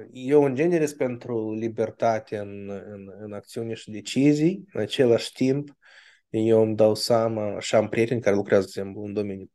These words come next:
tutunului, că ei sunt gata să bage mult mai mulți bani în promovare și,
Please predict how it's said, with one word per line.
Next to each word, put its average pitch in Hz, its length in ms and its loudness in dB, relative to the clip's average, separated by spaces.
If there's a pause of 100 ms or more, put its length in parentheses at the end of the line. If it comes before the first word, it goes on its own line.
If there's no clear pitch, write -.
(120)
tutunului, 120 840 -2
că - 160 -8
ei 113 340 0
sunt 113 120 -4
gata 120 380 6
să - 180 -6
bage 117 240 2
mult 131 240 -2
mai 117 140 2
mulți 107 300 -2
bani 104 160 2
în 104 80 -6
promovare 107 640 0 (840)
și, - 420 -10